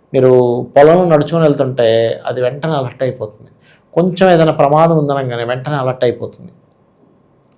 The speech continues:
అర్థమైందా మీకు? అంటే అలర్ట్నెస్ ఎక్కువగా ఉండడము, అదొక చిన్న కన్నం ఉన్న లోపల దూరిపోతుంది. ఈ లక్షణాలు ఎక్కువగా ఉంటాయని మనం అర్థం చేసుకోగలగాలి.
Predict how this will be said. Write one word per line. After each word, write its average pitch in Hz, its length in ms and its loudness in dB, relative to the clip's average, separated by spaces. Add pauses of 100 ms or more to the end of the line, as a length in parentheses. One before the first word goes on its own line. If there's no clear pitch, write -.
అర్థమైందా 135 300 2
మీకు? 120 220 -6 (380)
అంటే 151 180 -4 (100)
అలర్ట్నెస్ 202 800 4
ఎక్కువగా 123 340 -2
ఉండడము, 110 800 -6 (360)
అదొక 175 180 4
చిన్న 220 340 0
కన్నం 185 340 2
ఉన్న 185 160 2
లోపల 156 280 2
దూరిపోతుంది. 131 580 -4 (640)
ఈ 180 80 4
లక్షణాలు 214 680 4
ఎక్కువగా 185 300 2
ఉంటాయని 151 360 2
మనం 147 120 -4
అర్థం 123 340 -2
చేసుకోగలగాలి. - 600 -6